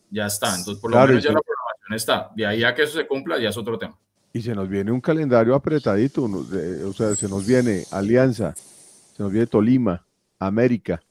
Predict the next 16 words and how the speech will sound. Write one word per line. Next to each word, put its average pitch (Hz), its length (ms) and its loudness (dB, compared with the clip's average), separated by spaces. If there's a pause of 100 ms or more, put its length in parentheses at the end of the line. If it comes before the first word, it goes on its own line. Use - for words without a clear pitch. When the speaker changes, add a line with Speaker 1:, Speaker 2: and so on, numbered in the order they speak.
(880)
Speaker 2:
Creo 110 260 0
que 120 100 2
Águilas 120 460 4
aparece 110 400 2
por 123 140 2
ahí 139 420 0
y 104 640 -2
ahí 101 340 0
nomás 147 300 0
a 165 40 2
la 135 80 2
vuelta 110 200 0
de 147 60 -2
la 120 80 0
esquina 123 400 -6
está 110 640 -4